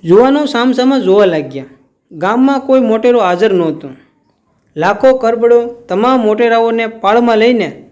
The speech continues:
નળકાંઠા તરફ ગયો છે. સોળ સોળ અને અઢાર અઢાર વર્ષના ઉગતા જુવાનો દેશમોટ બનીને બેઠી રહ્યા. હાય, હાય, કાળઝાળ પી-, પીજારાઓનું કટક આવ્યું.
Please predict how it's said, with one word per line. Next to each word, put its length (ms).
નળકાંઠા 540
તરફ 520
ગયો 280
છે. 320
સોળ 220
સોળ 320
અને 720
અઢાર 300
અઢાર 340
વર્ષના 460
ઉગતા 440
જુવાનો 500
દેશમોટ 520
બનીને 480
બેઠી 320
રહ્યા. 280
હાય, 240
હાય, 360
કાળઝાળ 500
પી-, 240
પીજારાઓનું 840
કટક 300
આવ્યું. 300